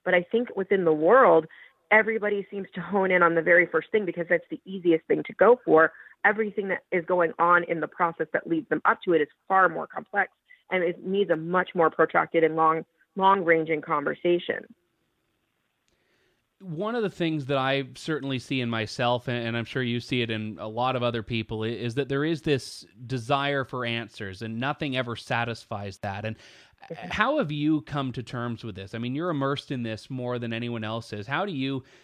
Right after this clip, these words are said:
Speaker 2: in your own mind, kind of find peace with this when you just see the evil that exists in the world?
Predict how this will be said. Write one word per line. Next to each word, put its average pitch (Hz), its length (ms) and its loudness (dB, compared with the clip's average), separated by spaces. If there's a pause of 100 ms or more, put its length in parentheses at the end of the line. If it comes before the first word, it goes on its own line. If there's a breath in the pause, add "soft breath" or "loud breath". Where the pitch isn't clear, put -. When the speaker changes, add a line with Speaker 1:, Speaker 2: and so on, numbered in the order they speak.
(180 soft breath)
Speaker 2:
in 135 180 -4
your 131 160 -4
own 131 220 -2
mind, 107 540 -6
kind 120 200 -8
of 107 100 -8 (280)
find 123 360 -6
peace 135 340 -10
with 117 180 -8
this 104 240 -8
when 113 100 -8
you 113 80 -6
just 117 220 -8
see 127 160 -4
the 110 180 -6
evil 113 300 -6
that 101 140 -10
exists 104 340 -10
in 117 80 -8
the 107 80 -12
world? 101 400 -12